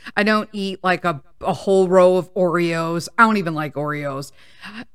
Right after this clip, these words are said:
I never have snack food in my house, like that junk snack.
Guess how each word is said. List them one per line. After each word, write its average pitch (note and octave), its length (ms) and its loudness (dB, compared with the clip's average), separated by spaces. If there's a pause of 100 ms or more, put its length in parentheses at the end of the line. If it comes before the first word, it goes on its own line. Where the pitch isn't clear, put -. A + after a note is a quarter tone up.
(100)
I B3 420 0
never G3 340 2
have E3 200 -4
snack D#3 320 -6
food E3 220 -2
in C#3+ 80 -4
my C3+ 140 -6
house, G#2+ 580 -12
like E3 240 -6 (160)
that E3 420 -2
junk F3+ 400 -2
snack. - 600 -10